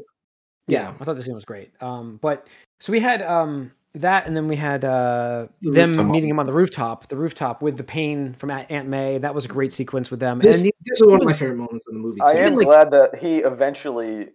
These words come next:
Speaker 3: listened to them and tell their
Speaker 2: Mm-hmm.
Speaker 3: stories too, 'cause at first it's just like, "You don't know."
Speaker 2: Yeah, you
Speaker 3: It's
Speaker 2: don't
Speaker 3: like,
Speaker 2: know.
Speaker 3: all right, it, it's like, come on. <laughs>
Speaker 1: He's been,
Speaker 3: But
Speaker 1: yeah, but
Speaker 3: honestly
Speaker 1: he's learned enough to know that, which was great. Um,
Speaker 3: And, and
Speaker 1: but
Speaker 3: it's funny,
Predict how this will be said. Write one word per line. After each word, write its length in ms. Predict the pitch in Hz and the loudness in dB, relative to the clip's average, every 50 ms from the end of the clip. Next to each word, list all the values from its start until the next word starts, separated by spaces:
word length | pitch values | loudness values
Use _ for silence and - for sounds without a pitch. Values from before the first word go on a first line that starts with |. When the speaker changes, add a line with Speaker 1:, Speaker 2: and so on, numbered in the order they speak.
| - | -16
Speaker 3:
listened 540 | 101 98 98 107 107 - - 104 90 92 98 | -12 -8 -6 -6 -6 -6 -8 -14 -14 -14 -16
to 100 | - 95 | -14 -12
them 320 | - - - - 101 101 _ _ _ _ - | -12 -12 -14 -14 -18 -20 _ _ _ _ -16
and 220 | 90 90 - - _ | -14 -14 -14 -10 _
tell 280 | - 113 98 98 98 | -2 -2 0 0 -2
their 140 | 98 - 156 | -2 -2 -2
Speaker 2:
Mm-hmm. 60 | 190 | -2
Speaker 3:
stories 480 | 214 - - 101 95 87 82 82 82 _ | -2 -4 -6 -6 -6 -6 -8 -12 -16 _
too, 160 | - 113 101 | -12 -12 -12
'cause 200 | 98 - 101 98 | -12 -10 -8 -4
at 160 | 107 101 - - | -4 -4 -2 -2
first 220 | 123 117 104 - | -2 -2 -2 -4
it's 100 | 107 101 | -12 -12
just 80 | 104 120 | -8 -8
like, 140 | 113 - _ _ _ _ _ - | -8 -8 _ _ _ _ _ -10
"You 100 | - 262 | -6 -6
don't 300 | 247 220 180 151 147 143 | -4 -6 -6 -8 -12 -8
know." 400 | 143 151 151 160 156 151 - 156 170 165 139 135 - 127 - - - - - | -6 -6 -6 -6 -6 -8 -10 -12 -12 -12 -12 -14 -14 -14 -16 -16 -16 -8 -4
Speaker 2:
Yeah, 120 | 175 180 180 | -2 0 2
you 100 | 185 185 | 2 2
Speaker 3:
It's 0 | |
Speaker 2:
don't 160 | - 151 147 | 2 0 -2
Speaker 3:
like, 140 | 131 110 - | -2 -2 0
Speaker 2:
know. 60 | 120 | 0
Speaker 3:
all 60 | 117 104 | 0 2
right, 180 | 98 95 98 98 101 | 0 -2 -6 -8 -10
it, 120 | 117 120 - | -14 -14 -14
it's 280 | 127 120 110 120 117 110 | -14 -14 -14 -10 -6 -4
like, 200 | 127 120 107 - _ _ _ _ _ _ _ | -4 -4 -4 -6 _ _ _ _ _ _ _
come 120 | - - 117 | -8 -6 -6
on. 240 | 92 78 - - _ _ _ _ - | -6 -6 -8 -14 _ _ _ _ -16
<laughs> 100 | - 151 - _ _ _ _ _ | -16 -16 -16 _ _ _ _ _
Speaker 1:
He's 160 | - 202 208 165 | -8 -6 -2 0
been, 160 | 214 233 - 139 | 2 4 4 4
Speaker 3:
But 120 | 117 - - 135 160 202 | 2 0 -2 0 2 4
Speaker 1:
yeah, 120 | 233 240 | 4 6
but 120 | 208 190 190 | 6 8 6
Speaker 3:
honestly 20 | |
Speaker 1:
he's 200 | 180 165 - 208 | 8 6 6 4
learned 200 | 190 208 233 240 | 4 4 2 2
enough 380 | 208 165 151 170 160 120 - - | 2 0 0 0 0 0 -2 -6
to 80 | - 143 | -6 -6
know 160 | 143 143 135 | -4 -4 -6
that, 180 | 113 101 104 117 | -6 -8 -12 -12
which 140 | 120 - | -12 -12
was 100 | 127 117 | -14 -12
great. 340 | - - 131 113 101 98 - _ _ _ _ - | -10 -10 -10 -10 -10 -14 -20 _ _ _ _ -16
Um, 500 | 135 131 123 117 113 117 110 113 123 139 | -14 -12 -12 -14 -14 -18 -20 -14 -6 -4
Speaker 3:
And, 200 | 143 151 151 151 | -2 -2 -2 -2
and 240 | - 139 160 156 | -2 -2 0 0
Speaker 1:
but 0 | |
Speaker 3:
it's 440 | 151 147 101 135 156 - - - - | 0 0 0 0 -2 -4 -6 -18 -8
funny, 280 | 131 139 160 165 139 | -2 0 0 0 -2